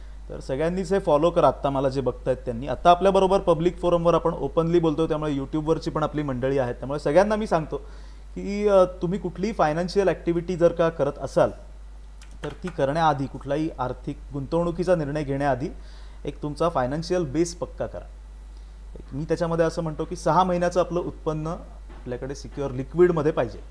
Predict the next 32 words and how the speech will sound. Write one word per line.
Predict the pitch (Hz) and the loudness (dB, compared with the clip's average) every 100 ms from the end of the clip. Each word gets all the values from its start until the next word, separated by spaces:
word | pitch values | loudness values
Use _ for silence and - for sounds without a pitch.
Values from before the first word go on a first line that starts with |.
| - | -16
लिक्विडमध्ये | 123 139 151 160 | -14 -12 -8 -6
म्हणजे | 180 196 330 - 131 | -6 -8 -12 -12 -6
बँकेच्या | 135 139 151 165 | -4 -4 -2 0
एफडीमध्ये, | 139 120 139 131 123 127 | 0 0 -2 -2 -4 -4
जे | 127 110 156 | -6 -2 0
आपल्याला | 175 202 | 0 -2
कधीही | 214 170 240 | 0 -2 2
काढता | 156 - | 2 2
येईल, | 98 - - - - | -10 -12 -16 -16 -8
नॅशनलाइज | 135 131 147 151 | -8 -4 -2 -2
बँकेच्या | 135 131 143 180 | -2 -6 -4 -2
एफडीमध्ये, | 120 117 92 - - - - - - - - - 180 | -2 -6 -12 -14 -14 -16 -16 -16 -16 -16 -16 -4 6
हे | |
आपला | 196 190 196 | 6 8 4
base, | 165 175 175 180 | 6 2 0 2
अ, | 175 170 | 4 4
तयार | 147 151 | 4 4
करायला | 156 143 147 | 2 0 0
पाहिजे. | 139 135 | 0 0
आणि | 147 | 0
त्याच्या | 147 175 | 0 0
संदर्भात, | 180 170 175 175 175 170 | 0 2 4 4 0 0
अ, | 160 156 | -2 -2
हे | 143 | -2
म्हणतात | 147 139 127 123 | -4 -6 -4 -6
की | 123 | -6
त्यांनी | 120 117 127 | -8 -8 -6
पण | 131 123 | -8 -8
ते | |
केलेलं | 135 - 117 123 127 | -10 -8 -6 -4 -2
आहे | 120 117 | -2 -4
आणि | 113 | -8